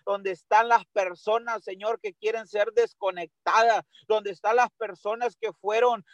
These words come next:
mi Dios amado, diagnosticadas con covid, Señor amado, ahí, mi Dios amado, manifiesta tu poder en esta mañana, Señor, no pérdidas en este día, no muertes en este día, Señor,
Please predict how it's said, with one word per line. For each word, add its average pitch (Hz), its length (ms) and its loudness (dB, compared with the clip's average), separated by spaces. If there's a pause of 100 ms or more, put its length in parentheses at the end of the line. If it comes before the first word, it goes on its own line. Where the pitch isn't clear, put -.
(140)
mi 202 180 -10
Dios 220 240 0
amado, 226 300 2
diagnosticadas 214 840 2
con 208 340 -2
covid, 226 480 0 (280)
Señor 202 360 -2
amado, 220 360 2
ahí, 214 300 0
mi 220 180 -12
Dios 226 220 -2
amado, 226 360 0
manifiesta 214 880 -4
tu 240 200 -20
poder 214 440 -4
en 208 140 -6
esta 214 320 -2
mañana, 196 600 -2 (180)
Señor, 214 480 0
no 226 220 4 (100)
pérdidas 233 760 0
en 202 140 -6
este 220 440 -2
día, 208 440 2 (240)
no 240 220 6
muertes 240 800 6
en 208 160 -2
este 220 460 2
día, 233 420 6
Señor, 208 520 2